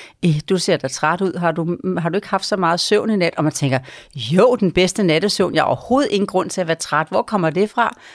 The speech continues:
Så går du ud og starter med at stå i spejlet ude på toilettet første gang, du skal derud, og tænke, "Ser jeg træt ud? Er der noget med min... Ej, det, jo, hun har ret." Og pludselig så tror man og synes man selv,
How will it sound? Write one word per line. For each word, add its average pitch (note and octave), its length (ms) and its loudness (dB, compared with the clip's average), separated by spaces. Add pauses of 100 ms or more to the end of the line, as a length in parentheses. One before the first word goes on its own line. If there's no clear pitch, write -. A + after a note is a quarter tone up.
(100)
Så - 140 0
går C4+ 120 2
du C4 100 2
ud C#4 60 0
og C#4+ 140 2
starter B3+ 300 0
med C4 140 0
at B3 60 0
stå B3 200 0
i B3+ 60 2
spejlet B3+ 420 0
ude B3 100 0
på B3 220 2 (120)
toilettet G#3 400 0
første A#3 320 -2
gang, A3+ 240 -4
du A#3 60 -6
skal G3+ 240 -2
derud, G3 200 2
og - 120 -4
tænke, F#3 300 0 (300)
"Ser - 340 0
jeg A#3+ 160 0
træt C#3+ 300 -2
ud? C#3+ 160 -4
Er B3+ 180 0
der D4 120 2
noget G3+ 240 4
med F3+ 120 2
min... D#3+ 220 2 (100)
Ej, - 280 -4
det, A#3+ 120 0 (100)
jo, D#3+ 320 6
hun D#3+ 160 0
har C#3+ 180 0
ret." C#3 260 0
Og F#3 120 -6
pludselig F#3+ 340 -6
så F3 200 -2
tror - 260 -6
man F3 180 -4
og - 60 -8
synes - 280 -6
man F3+ 120 -2
selv, E3+ 240 -2